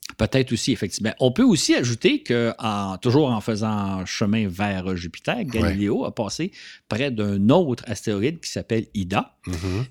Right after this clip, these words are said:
Speaker 1: Et, euh, cette fois-là, ben,
Speaker 2: deux cent quarante-trois, Ida, dit-on.
Speaker 1: C'est ça, c'est
Speaker 2: Ouais.
Speaker 1: le numéro deux cent quarante-trois, donc le deux cent quarante-troisième
Speaker 2: Ouais, ouais, ouais.
Speaker 1: astéroïde qu'on a découvert depuis les tout débuts.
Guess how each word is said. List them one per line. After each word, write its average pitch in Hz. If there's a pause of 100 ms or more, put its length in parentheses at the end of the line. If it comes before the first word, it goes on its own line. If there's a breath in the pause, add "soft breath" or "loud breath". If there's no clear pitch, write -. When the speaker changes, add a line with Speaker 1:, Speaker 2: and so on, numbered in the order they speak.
Speaker 1:
Et, 170
euh, 110
cette 113
fois-là, 139
ben, 104
Speaker 2:
deux 123
cent 127
quarante-trois, 104
Ida, 113
dit-on. 107
Speaker 1:
C'est 120
ça, 131
c'est 117
Speaker 2:
Ouais. 120
Speaker 1:
le 123
numéro 127
deux 127
cent 139
quarante-trois, 123
donc 240
le 110
deux 104
cent 113
quarante-troisième 107
Speaker 2:
Ouais, 110
ouais, 104
ouais. 110
Speaker 1:
astéroïde 113
qu'on 110
a 104
découvert 110
depuis 101
les 98
tout -
débuts. 92